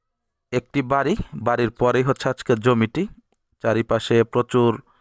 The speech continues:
পরিমাণে বহুতল ভবন রয়েছে। এখানে ঘর করার সাথে সাথে আপনারা প্রতি রুম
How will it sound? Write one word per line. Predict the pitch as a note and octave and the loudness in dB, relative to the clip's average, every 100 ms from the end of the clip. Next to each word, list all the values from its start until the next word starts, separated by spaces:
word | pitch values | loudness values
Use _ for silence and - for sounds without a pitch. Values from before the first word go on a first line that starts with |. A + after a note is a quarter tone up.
| _ _ _ | _ _ _
পরিমাণে | A#2 A#2 A2+ A2 | 0 2 2 0
বহুতল | G#2 G#2+ A#2 A#2+ | -2 -2 0 0
ভবন | A2 G#2+ A2 A2+ | 2 0 0 2
রয়েছে। | A#2 A2+ - C#3 F#3 _ _ _ _ _ _ _ _ | 2 2 0 -2 -2 _ _ _ _ _ _ _ _
এখানে | G#2+ - A#2 | -12 -4 -4
ঘর | G#2 A2+ | 0 -2
করার | A2 B2 A#2 - | 0 -2 -2 -4
সাথে | B2 A#2 | -6 -4
সাথে | B2 A2 | -4 -4
আপনারা | A#2 A2 A2 B2 - _ _ _ | -2 0 0 0 -4 _ _ _
প্রতি | C3+ - B2+ | -10 0 2
রুম | A2+ B2 | 4 2